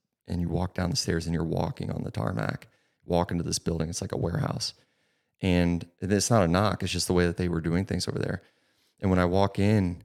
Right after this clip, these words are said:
nothing is open. Two A M, no lights. There's one giant human being standing in the lobby of this airport, and it's the team manager that's coming to pick me up. The guy that I would end up living with, and he and his family in, like, a commune setup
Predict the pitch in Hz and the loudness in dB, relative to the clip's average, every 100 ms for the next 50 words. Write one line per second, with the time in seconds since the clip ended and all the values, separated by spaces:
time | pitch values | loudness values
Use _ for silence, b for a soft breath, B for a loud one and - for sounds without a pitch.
0 | _ - 92 90 92 92 98 87 85 82 | _ -2 0 2 2 2 2 2 2 2
1 | 82 - - - - _ _ _ _ _ | 2 2 -2 -6 -8 _ _ _ _ _
2 | _ _ - 90 90 - 110 _ 98 87 | _ _ 0 2 2 0 -4 _ 4 6
3 | 78 82 92 127 - - - _ _ _ | 6 2 2 2 0 -4 -6 _ _ _
4 | _ _ _ _ 90 82 85 82 85 98 | _ _ _ _ 2 2 2 2 6 6
5 | 107 104 - 80 82 85 90 90 - - | 6 2 -4 0 4 6 4 0 -2 2
6 | 87 82 82 85 80 80 - - 85 85 | 4 4 4 4 4 2 0 2 4 4
7 | 82 85 82 80 85 87 - - - - | 2 2 2 2 0 0 -2 -4 -2 -2
8 | - - - - - 85 85 - - _ | -2 -2 -2 -4 -4 -4 -2 -4 -6 _
9 | _ - - 90 85 82 85 92 - - | _ -14 -2 2 2 2 2 0 -2 -4
10 | - - 82 76 - - 52 101 - _ | -4 -2 -2 -2 -6 -6 -6 -4 -6 _
11 | - 95 90 101 104 98 90 - 92 95 | -4 2 2 2 0 0 -2 -2 -2 -2
12 | - 85 85 101 - - - 87 87 95 | -4 -4 -2 -2 -4 -8 -8 -6 -2 0
13 | 85 80 - 87 87 82 87 - - - | 0 -2 -2 0 0 -2 -2 -4 -6 -6
14 | - 87 87 - - - - | -4 -2 -2 -2 -4 -4 -6